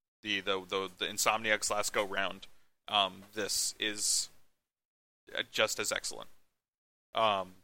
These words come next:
they've done a fantastic job with this spider world they've created. Um, there are enough little callbacks to the first game that make you feel like you're, you're really in, you know, you're involved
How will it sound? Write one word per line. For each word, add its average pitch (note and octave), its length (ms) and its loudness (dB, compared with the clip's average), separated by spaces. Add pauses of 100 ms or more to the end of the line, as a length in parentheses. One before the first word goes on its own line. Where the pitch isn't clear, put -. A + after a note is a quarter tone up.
(120)
they've G2+ 280 2
done G#2+ 220 4
a G2 140 -2
fantastic G#2 600 -2
job G#2 320 4 (160)
with G#2 480 -4
this - 460 2 (460)
spider A2 480 4
world A2 340 0
they've A2 200 0
created. A2+ 580 2 (540)
Um, F#2+ 460 2 (420)
there A2+ 320 4
are G#2 280 6
enough G#2+ 520 0 (100)
little A2+ 500 2 (340)
callbacks A#2 600 8
to C#3 100 2
the A#2 120 -2
first - 440 6
game D3 460 8 (360)
that A#2+ 160 2
make B2 220 0
you A#2 60 -12
feel C3 240 -2
like A#2 240 4
you're, A#2 200 -2
you're A2 240 0
really A2+ 420 -2
in, A#2 280 -6
you A#2+ 100 -4
know, A2+ 120 2
you're A#2 280 2
involved A2+ 640 2